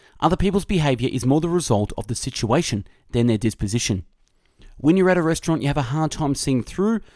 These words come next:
to the personality of the server. You place blame and assume you are dealing with a slacker. Sometimes you're right, but often you are committing the fundamental attribution error. When you don't know much about a person, when you haven't had a chance to get to know him or her,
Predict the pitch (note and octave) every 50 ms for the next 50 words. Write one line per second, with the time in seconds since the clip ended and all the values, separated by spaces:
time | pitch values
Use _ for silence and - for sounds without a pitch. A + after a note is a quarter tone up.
0 | _ _ - - - - G3+ E3 - - - - E3 D#3 - - C#3+ D3 F3 F#3+
1 | C#3 G#2+ A#2 A#2 - D3+ - - - C#3 D3+ C#3+ A#2 G#2+ - - - _ _ -
2 | - _ - C3 B2+ - - D3 C#3+ B2+ - - - A#2 C3 C3+ C#3+ D3 D3 D3+
3 | - C#3+ E3+ E3 - - - A#2+ A2+ A2 G#2+ G#2 G#2 G2+ - A#2 A2+ A2+ A2 G#2
4 | G2+ G#2+ G#2 - - - A2 G#2 - - A2 G2 - - _ _ - - _ -
5 | - - - - C#3+ C#3 - D3 C#3+ C3+ C3 A#2+ G#2 B2 C#3 F3+ G3+ - - -
6 | - - - - C3 - - - A3+ F3+ - - - - - - - _ _ -
7 | B2 A#2 A2 - - A#2 A#2 C#3 E3 F3+ F#3 F#3 - F3+ F3 F3 D#3+ C#3+ A#2 A2+
8 | A2+ A#2 - _ _ _ _ _ _ _ _ - - C3 - - - G#2+ F#2 G#2+
9 | B2+ C#3+ - - A#2 F#2 - - _ _ _ _ - - A2 G#2 G#2 F#2 - -
10 | _ _ _ _ _ _ _ - B2 A#2+ A#2+ A2+ G#2 B2+ C#3+ C#3+ C#3 E3 D#3 C3+
11 | B2 B2 - - A#2+ A#2+ G#2 G2+ - - - C#3+ D#3 D3+ - - D#3+ D#3+ - -
12 | - - - _ - - _ _ - - A2+ B2+ B2+ C3+ C3 A#2+ A2 G#2+ - -
13 | D#3+ D#3 D#3+ - - - - F#3 A3+ G#3+ - D#3 B2+ A2+ - - - - A#2 -
14 | A#2 A2+ A2 G#2 G2 - - G2+ G#2 G#2 - - - A2+ G2+ F#2 B2 F#3 F#3+ G3
15 | G3+